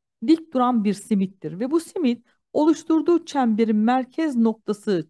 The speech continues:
çevresinde bir dönüş gerçekleş-, gerçekleştirmektedir. Bu dönüş saat yönündedir. Foton kuşağının ikinci tip dönüşü,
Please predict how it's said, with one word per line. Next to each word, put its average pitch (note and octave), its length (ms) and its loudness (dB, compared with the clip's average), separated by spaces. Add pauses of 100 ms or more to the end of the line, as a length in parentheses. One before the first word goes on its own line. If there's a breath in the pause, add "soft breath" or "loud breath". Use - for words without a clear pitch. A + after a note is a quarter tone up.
çevresinde G#3 1080 -2 (340 loud breath)
bir C4 320 0
dönüş A#3 320 2
gerçekleş-, F#3 840 -6 (720)
gerçekleştirmektedir. E3 1300 -6 (320)
Bu F4 120 2
dönüş C#4+ 300 -2
saat A3+ 500 -2
yönündedir. D#3 680 -4 (720)
Foton F4+ 360 0
kuşağının G#3 500 -2
ikinci D4 380 -4
tip - 280 -6
dönüşü, A3 600 0